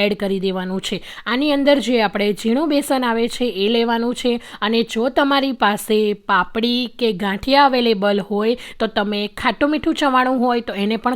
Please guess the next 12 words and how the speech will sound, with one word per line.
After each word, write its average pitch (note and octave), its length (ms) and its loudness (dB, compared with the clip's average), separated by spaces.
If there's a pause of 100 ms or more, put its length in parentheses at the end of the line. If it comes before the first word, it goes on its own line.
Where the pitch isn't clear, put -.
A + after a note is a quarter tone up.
(160)
ખાંડીને C#4+ 500 0
કે A#3+ 220 -2
પછી A3 300 -2
મિક્સર C#4 360 0
જારની C#4 360 2
અંદર G#3 220 2
એનો F#3+ 220 -2 (160)
પાવડર G3 280 0 (100)
કરીને G3+ 240 0 (160)
લઈ F#3 100 0
શકો F#3 400 -8
છો. F#3+ 120 -8